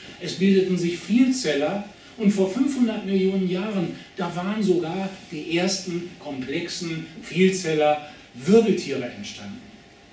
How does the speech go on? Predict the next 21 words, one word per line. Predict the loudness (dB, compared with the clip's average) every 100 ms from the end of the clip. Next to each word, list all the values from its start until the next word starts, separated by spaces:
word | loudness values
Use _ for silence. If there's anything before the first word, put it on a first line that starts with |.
| -6
Wirbeltiere, | 2 4 4 0 -8 -10 -10
also | -8 -6
Tiere, | -4 4 6 8 6 2 -8 -12
die | -6 -4 -4 -8 -18 -6
hier | -2 0
so | -2
eine | -4
schöne | -4 -6 -4
Wirbelsäule | -2 0 0 -2 -4 -8
haben, | -10 -4
die | -2
Fische. | 0 -2 -2 -8 -14 -20 -20
Es | -14 -12 -12 -16 -20 -8
geschah | -6 -4 -4 -4 -2
alles | 2 4 2 -2
im | -6
Wasser. | -6 -8 -12 -16 -20 -20 -20 -18 -18 -20 -20 -20 -20 -20 -20 -20 -20 -16
Vor | -10
fünfhundert | -4 -2 -2 -4 -6 -8
Millionen | -8 -6 -4
Jahren | -4 -6 -12 -14